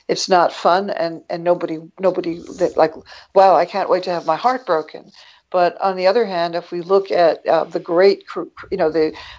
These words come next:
the great literature and music and art, uh, in, in all of Western civilization, going back centuries, you know, it, it is,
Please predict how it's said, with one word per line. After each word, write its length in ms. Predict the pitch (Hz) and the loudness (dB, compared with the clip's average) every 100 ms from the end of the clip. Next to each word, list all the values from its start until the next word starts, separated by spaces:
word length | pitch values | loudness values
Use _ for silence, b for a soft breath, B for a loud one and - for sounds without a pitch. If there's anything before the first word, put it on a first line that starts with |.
| - | -4
the 100 | 180 | -2
great 380 | 180 180 226 190 | 4 6 6 4
literature 560 | 196 208 190 - 165 | 2 2 2 -2 -2
and 220 | 156 165 | -2 -4
music 380 | 175 208 185 165 147 | -2 0 0 -2 -2
and 100 | 151 | 0
art, 440 | 170 180 160 - | 2 4 2 -2
uh, 280 | - 85 82 - | -6 -4 -4 -6
in, 200 | 170 - | -12 -10
in 140 | 165 156 | -6 0
all 240 | 165 190 | 4 4
of 120 | 151 | 2
Western 340 | 170 170 160 160 | -2 -4 -10 -10
civilization, 840 | 175 151 165 165 196 196 180 170 B B B - | -10 -6 -2 0 0 0 -6 -12 B B B 2
going 300 | 175 175 165 | 4 2 0
back 260 | 165 156 | 0 0
centuries, 680 | - 196 202 165 156 151 151 - | -2 -2 -2 -2 0 -2 -4 -4
you 80 | |
know, 120 | 175 151 | 2 2
it, 260 | - - - | 2 -4 -4
it 180 | 160 - | -2 0
is, 360 | 165 160 165 | -2 -2 -4